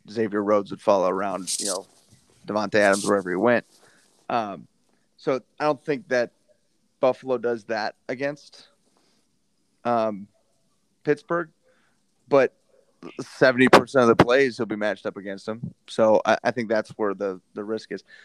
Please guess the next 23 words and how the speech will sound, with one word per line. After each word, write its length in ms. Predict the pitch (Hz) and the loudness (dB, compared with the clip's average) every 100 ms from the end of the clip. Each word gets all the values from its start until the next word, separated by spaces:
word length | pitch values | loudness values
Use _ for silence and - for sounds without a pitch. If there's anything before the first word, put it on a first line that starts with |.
| _ | _
But 60 | - | 2
that's 180 | 170 156 | 2 2
just 160 | 139 | -2
one 120 | 131 120 | 0 0
example. 440 | 104 120 113 - | 0 -4 -4 -2
I 100 | 123 | 2
don't 160 | 156 147 | 2 2
think 160 | 156 | -6
he's 160 | 131 123 | -8 -4
a, 140 | 117 - | -4 -4
it's 160 | 123 135 | -8 -4
not 140 | 131 | -4
a 40 | 127 | -4
bold 380 | 101 120 120 | -4 -2 -2
statement 460 | 107 - 117 87 104 | -6 -8 -8 -8 -14
to 80 | 107 | -12
say 260 | - 107 | -6 -6
he's 160 | 110 110 | -6 -12
gonna 140 | 113 | -14
be 160 | 104 104 | -14 -14
a 40 | |
potential 440 | 101 - 117 101 95 | -14 -14 -14 -12 -14
premium 480 | - 107 104 98 | -12 -12 -10 -14